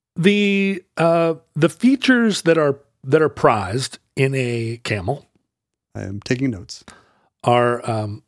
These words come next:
Speaker 1: long, droopy lips. The droopier, the better.
Speaker 2: Just like
Speaker 1: Uh,
Speaker 2: people.
Speaker 1: a nice big nose.
Speaker 2: Just like people.
Speaker 1: A shapely hump.
Speaker 2: <laughs> Just
Speaker 1: I mean,
Speaker 2: like
Speaker 1: all
Speaker 2: people.
Speaker 1: of these are
Speaker 2: This is
Speaker 1: things I
Speaker 2: Missus
Speaker 1: look
Speaker 2: Mick,
Speaker 1: for in a
Speaker 2: this is
Speaker 1: person.
Speaker 2: Mick Jagger.
Speaker 1: Yeah.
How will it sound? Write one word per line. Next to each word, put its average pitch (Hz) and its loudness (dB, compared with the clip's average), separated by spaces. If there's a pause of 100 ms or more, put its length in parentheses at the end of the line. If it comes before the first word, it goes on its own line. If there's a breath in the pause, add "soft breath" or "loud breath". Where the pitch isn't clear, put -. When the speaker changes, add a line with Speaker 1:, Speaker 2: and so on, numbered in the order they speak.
(160)
Speaker 1:
long, 131 0 (260)
droopy 135 0
lips. - -10 (1400)
The 120 4
droopier, 117 0
the 123 -4
better. 117 -10 (680 soft breath)
Speaker 2:
Just - -10
like 110 -2
Speaker 1:
Uh, - -4
Speaker 2:
people. 113 -6 (420)
Speaker 1:
a 120 0
nice 120 2
big 170 0
nose. 135 -2 (1120)
Speaker 2:
Just - -14
like 104 -10
people. 101 -12
Speaker 1:
A 123 2
shapely 135 0
hump. 123 -4 (240)
Speaker 2:
<laughs> - -20
Just - -8
Speaker 1:
I 127 -8
mean, 135 4
Speaker 2:
like 139 0
Speaker 1:
all 156 6
Speaker 2:
people. 165 4
Speaker 1:
of 135 -2
these 123 2
are 113 2
Speaker 2:
This 110 0
is 127 4
Speaker 1:
things 107 4
I 123 6
Speaker 2:
Missus 123 4
Speaker 1:
look 117 4
Speaker 2:
Mick, 226 4
Speaker 1:
for 117 6
in 117 -2
a - 0
Speaker 2:
this 110 -6
is 117 4
Speaker 1:
person. 104 2
Speaker 2:
Mick 226 2
Jagger. 269 2
Speaker 1:
Yeah. 113 -4